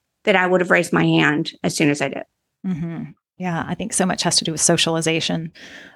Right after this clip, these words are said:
Speaker 2: Uh, well, there, like, like you said, there's so many reasons for that, but to bring that into awareness is, is really important so that people can understand some of those differences.
Speaker 1: Sure. And it may be women, but it may be your upbringing.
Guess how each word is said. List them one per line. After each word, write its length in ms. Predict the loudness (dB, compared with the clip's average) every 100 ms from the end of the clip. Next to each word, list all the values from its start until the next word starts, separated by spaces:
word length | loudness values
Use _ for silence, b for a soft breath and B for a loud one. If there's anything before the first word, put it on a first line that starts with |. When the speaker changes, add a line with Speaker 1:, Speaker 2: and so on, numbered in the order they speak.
| -2
Speaker 2:
Uh, 120 | 4
well, 100 | 6
there, 120 | 6
like, 340 | 2 2 2 4
like 180 | 2
you 60 | 2
said, 160 | 0 -2
there's 160 | 0
so 160 | 2 2
many 240 | 0 -4
reasons 360 | -4 -4 -4 -4
for 140 | 0
that, 240 | 2 2 0
but 100 | -2
to 100 | 0
bring 240 | 0 0
that 160 | 0 0
into 260 | -2 -2
awareness 720 | -2 -2 -4 -4 -4 -6 -8 -14 b b b -2
is, 380 | 0 2 0
is 220 | 0 0 4
really 260 | 4 4
important 500 | 0 -2 0 0 -2
so 280 | 0 0 0
that 180 | 0 -2 -4 _ _ 0
people 200 | 0 2
can 140 | 2
understand 560 | 2 2 4 4 4 -2
some 160 | -2
of 60 | -2
those 180 | 0 0
differences. 720 | -2 -6 -4 -4 -2 -4 -6 B B B _
Speaker 1:
Sure. 380 | 0 4 4 4
And 140 | 2
it 120 | 2 4
may 300 | 4 6 4
be 240 | 4 4
women, 640 | 4 4 2 2 2 2 2
but 100 | 2
it 100 | 4
may 200 | 4 4
be 120 | 2
your 220 | 2 4
upbringing. 480 | 2 2 0 2 -2